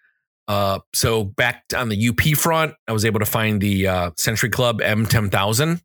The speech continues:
the U P set, uh, along with the sleep-, uh, sleeper car. So that was a cool find. I've, I've been, you know, I'm a big fan of streamlined diesel engines, especially, like, those that are right at the kind of, like,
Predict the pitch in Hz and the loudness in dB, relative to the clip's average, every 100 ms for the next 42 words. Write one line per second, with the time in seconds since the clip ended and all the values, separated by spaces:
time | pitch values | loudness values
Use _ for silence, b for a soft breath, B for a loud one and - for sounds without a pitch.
0 | - 92 101 95 113 113 147 _ - - | -6 -2 -2 0 0 0 -2 _ -6 -2
1 | 139 151 _ _ _ _ _ _ 101 95 | 0 -2 _ _ _ _ _ _ -4 -2
2 | 107 104 104 95 127 120 _ _ 98 95 | -2 -2 -2 -2 -2 -4 _ _ -2 -2
3 | 90 - 123 131 143 131 156 - _ - | -2 -2 0 0 0 0 -2 -8 _ -4
4 | 101 92 101 87 95 98 - 107 92 107 | -2 0 0 -2 -4 -4 -2 -2 0 0
5 | 104 123 104 82 - 101 95 98 87 B | 0 0 0 -2 -6 -4 -2 -2 -4 B
6 | B B B B 104 98 92 - 104 101 | B B B B -4 -2 -2 -6 -2 0
7 | 110 - 120 120 110 - 120 117 113 110 | 0 2 0 2 0 0 2 2 2 2
8 | 104 117 - 120 120 117 123 120 120 - | 2 0 2 0 0 2 2 2 0 -2
9 | - 110 - 113 104 98 110 104 107 101 | -2 0 0 0 0 0 0 0 0 0
10 | 101 98 92 - 107 107 107 - 98 90 | 0 -2 -4 -2 0 0 -2 -2 -2 -2
11 | B B B B B _ _ _ - - | B B B B B _ _ _ -6 -2
12 | 101 92 95 92 | -2 -2 -2 -2